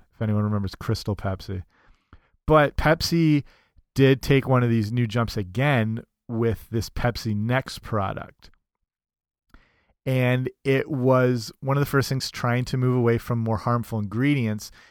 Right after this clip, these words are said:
and cater to that more health conscious consumer. Like I said, more people aware of, really aware of the issues of sugar. If you look at the whole thing,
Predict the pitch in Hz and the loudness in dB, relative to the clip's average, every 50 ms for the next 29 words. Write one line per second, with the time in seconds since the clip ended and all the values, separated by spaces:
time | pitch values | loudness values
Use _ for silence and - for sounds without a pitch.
0 | _ _ _ - 120 120 - - - - - 123 123 127 117 120 120 117 113 - | _ _ _ -8 -8 -8 -8 -10 -8 -4 0 2 2 2 2 2 2 0 0 -2
1 | - - - 117 107 104 113 110 110 110 - 117 110 110 107 110 110 110 107 98 | -6 -4 -2 -2 0 0 0 0 0 0 -2 -2 -2 -2 0 0 2 0 0 0
2 | - 107 104 107 - - - 113 104 104 98 - 101 - - - 104 92 - - | 0 0 0 0 -2 -4 -6 -4 -4 -4 -4 -6 -8 -10 -10 -10 -12 -12 -8 -4
3 | - 147 135 110 95 95 92 110 101 - 120 117 107 104 110 110 104 - 113 107 | -2 -2 0 0 -2 -2 -2 -4 -2 0 0 0 0 0 0 0 0 0 -2 -2
4 | - 117 113 107 104 107 107 104 104 104 101 92 - - - - - _ _ _ | 0 2 2 2 2 2 2 2 2 0 0 -2 -6 -18 -20 -20 -20 _ _ _
5 | - 117 120 139 147 143 131 117 107 110 107 107 104 110 110 110 - - 104 92 | 0 4 6 8 8 8 8 6 4 4 2 2 0 0 0 -2 -2 -4 -6 -6
6 | 95 - - - - 127 127 113 120 120 120 113 - - - - - - - 135 | -6 -8 -6 -2 2 2 2 4 4 2 2 2 0 -6 -18 -20 -6 0 2 4
7 | 147 151 - 147 117 127 113 107 123 113 - - 120 113 113 113 113 107 | 4 4 4 2 0 0 2 2 0 0 -2 -2 -4 -4 -4 -4 -6 -8